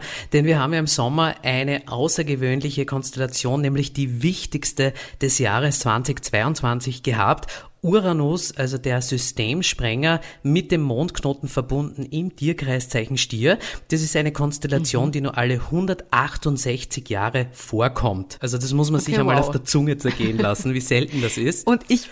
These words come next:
Speaker 2: bin auch froh, dass die so selten vorkommt, weil ich find, die ist schon anstrengend und, äh, kostet einen ganz, ganz viel Kraft. Äh, was, was, was passiert da?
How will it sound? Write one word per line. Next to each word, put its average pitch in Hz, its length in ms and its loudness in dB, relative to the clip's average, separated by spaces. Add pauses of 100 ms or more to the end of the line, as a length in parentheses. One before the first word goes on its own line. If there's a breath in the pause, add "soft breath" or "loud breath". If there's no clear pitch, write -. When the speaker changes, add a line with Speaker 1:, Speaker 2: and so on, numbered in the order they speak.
Speaker 2:
bin 233 280 2
auch 202 160 6
froh, 208 400 4
dass 202 220 4
die 196 120 2
so 196 100 2
selten 180 460 2
vorkommt, 196 500 2
weil 180 140 0
ich 202 100 -2
find, 214 300 0 (500 loud breath)
die 226 240 4
ist - 480 4
schon 254 300 4
anstrengend 226 840 0
und, 214 380 0
äh, 208 160 0
kostet - 600 -2
einen 202 300 0
ganz, 185 320 0
ganz 226 240 -2
viel 226 200 -2
Kraft. - 580 -4 (420 loud breath)
Äh, 160 160 -4 (180)
was, 185 300 -4
was, - 240 -2
was 202 160 0
passiert 247 500 2
da? - 280 -8